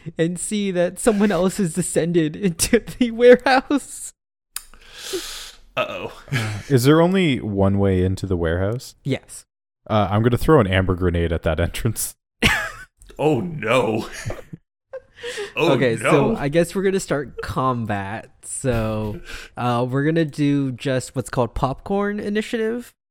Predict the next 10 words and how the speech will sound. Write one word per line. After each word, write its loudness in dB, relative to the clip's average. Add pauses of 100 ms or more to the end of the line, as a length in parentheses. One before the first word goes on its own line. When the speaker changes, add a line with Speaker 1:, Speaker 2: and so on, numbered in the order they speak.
(400)
Speaker 1:
So, 0
essentially, 0
it's -8
going -4
to -10
be -8 (320)
a -8
P -8
C -6
slot, -6